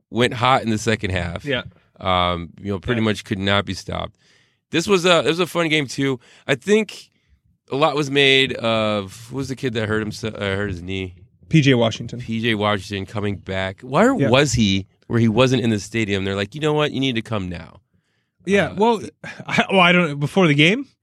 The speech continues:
Speaker 1: Yeah, before the game.
Speaker 2: Oh, I don't know. I didn't realize he wasn't there before the game.
Speaker 1: No, yeah, there, I'm, I, I don't know if you, during the broadcast, they're like, "Yeah, he's on his way now
Speaker 2: Oh.
Speaker 1: that Auburn is down for moral superiority." I'm like, "Well, where were you?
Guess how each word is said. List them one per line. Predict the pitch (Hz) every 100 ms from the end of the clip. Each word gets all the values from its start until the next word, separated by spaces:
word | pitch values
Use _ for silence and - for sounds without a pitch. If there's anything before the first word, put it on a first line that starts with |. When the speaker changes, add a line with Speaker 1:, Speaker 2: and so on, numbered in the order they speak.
| _ _ _
Speaker 1:
Yeah, | 269 277 -
before | - 135 175 185
the |
game. | 180 208 135 87 -
Speaker 2:
Oh, | 139 135
I | 123
don't | 175 117
know. | 127 120 -
I | 156
didn't | 165
realize | 165 170 139
he | 135
wasn't | 127 127
there | 123
before | 117 127
the | 120
game. | 120 117 _ _ _ _
Speaker 1:
No, | 185 254 160
yeah, | 175 151
there, | 131 127 -
I'm, | 131 135 101 _ - -
I, | 113
I | 113 120
don't | 123
know | 127
if | 120 123
you, | 113 104 110 - -
during | 104 139 139
the | 113
broadcast, | 117 139 123 110 110
they're | 101
like, | 101 98 160
"Yeah, | 170
he's | 127 120 104
on | 117 127
his | 127 110
way | 98 117 120 95 87 - _ _
now | 101 101 208
Speaker 2:
Oh. |
Speaker 1:
that | 98 95 - _ -
Auburn | - 107 101 104
is | 90
down | 78 92 104 95 90 95 _ _ _ _
for | - 98 95
moral | 95 101 92
superiority." | 107 107
I'm | 104
like, | 95
"Well, | 120
where | 113 135
were | 131 139 165
you? | 117 87 90